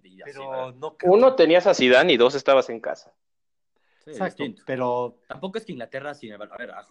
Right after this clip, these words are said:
Speaker 1: tenido un buen mundial Inglaterra, pero ojo que le ganó a Panamá, que le ganó a Túnez.
Speaker 2: Igual que Bélgica.
Speaker 1: Sí, sí, sí, a ver, tuvieron un, un inicio fácil y eso ayuda
Speaker 2: Ujú.
Speaker 1: para no desgastarte y físicamente estar más entero en estos, en estos lapsos del mundial, que es
Speaker 2: Claro.
Speaker 1: donde se define todo. Sí ayuda eso.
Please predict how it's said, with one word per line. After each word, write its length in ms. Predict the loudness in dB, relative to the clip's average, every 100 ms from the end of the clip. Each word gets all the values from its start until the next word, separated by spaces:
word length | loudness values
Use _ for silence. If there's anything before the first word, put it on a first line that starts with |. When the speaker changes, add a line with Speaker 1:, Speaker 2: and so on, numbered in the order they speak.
| _
Speaker 1:
tenido 160 | -14 -10
un 60 |
buen 120 | -10 -10
mundial 260 | -12 -12
Inglaterra, 440 | -12 -12 -10 -12 _ _ _ _ _ _
pero 140 | -12
ojo 140 | -10 -12
que 100 | -12
le 60 |
ganó 180 | -12 -12
a 40 |
Panamá, 460 | -10 -10 -10 -12 -14 _
que 60 | -20
le 80 |
ganó 160 | -18 -14
a 100 | -10
Túnez. 500 | -8 -8 -10 -16 _
Speaker 2:
Igual 240 | -12 -10
que 80 | -4
Bélgica. 460 | -4 -4 -10 -10 -14 _
Speaker 1:
Sí, 260 | _ -18 -16
sí, 140 | -18
sí, 200 | -12 -8
a 60 | -6
ver, 160 | -8
tuvieron 300 | -8 -10 -8
un, 180 | -8 -10
un 120 | -10 -10
inicio 300 | -10 -10 -8
fácil 360 | -8 -10 -12 -16
y 40 |
eso 140 | -12 -12
ayuda 360 | -10 -8 -8
Speaker 2:
Ujú. 60 | -10
Speaker 1:
para 100 | -14
no 80 | -12
desgastarte 500 | -12 -12 -10 -10 -10
y 80 | -14
físicamente 440 | -18 -16 -16 -16
estar 180 | -16 -14
más 220 | -14 -18
entero 260 | -16 -16 -16
en 80 | -20
estos, 240 | _ _ _
en 100 | -20
estos 180 | -16
lapsos 320 | -10 -10 -10 -14
del 120 | -14
mundial, 240 | -8 -8
que 80 | -6
es 40 | -8
Speaker 2:
Claro. 100 | -8
Speaker 1:
donde 160 | -8
se 100 | -10
define 240 | -12 -14 -10
todo. 320 | -10 -10 _ _ _ _ _
Sí 200 | -14 -12
ayuda 440 | -8 -6 -6 -8
eso. 260 | -12 _